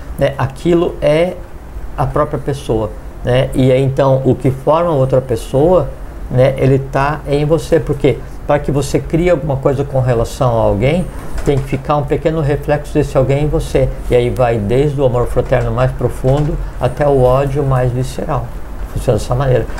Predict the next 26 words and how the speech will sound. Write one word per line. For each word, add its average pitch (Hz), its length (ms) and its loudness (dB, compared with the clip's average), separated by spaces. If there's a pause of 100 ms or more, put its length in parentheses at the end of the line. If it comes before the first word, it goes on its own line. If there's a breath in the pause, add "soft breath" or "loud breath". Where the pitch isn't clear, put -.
(200 loud breath)
Aí 123 80 4
você 117 160 -2
estabelece 131 500 2
um 131 40 0
sincronismo, 139 680 0
um 123 180 4
vínculo 156 480 2 (300 loud breath)
com 156 80 2
aquilo 135 340 2
que 135 120 -2
você 131 320 0
ama 143 320 4
ou 151 120 4
que 147 140 -4
você 147 280 0
odeia. 151 380 2 (260 loud breath)
E - 100 2
esse 175 240 0
vínculo, 131 380 0
ele 131 100 4
não 131 140 4
se 131 140 -2
encerra 135 400 0
com 135 80 -2
a 147 60 0
morte. 143 300 -4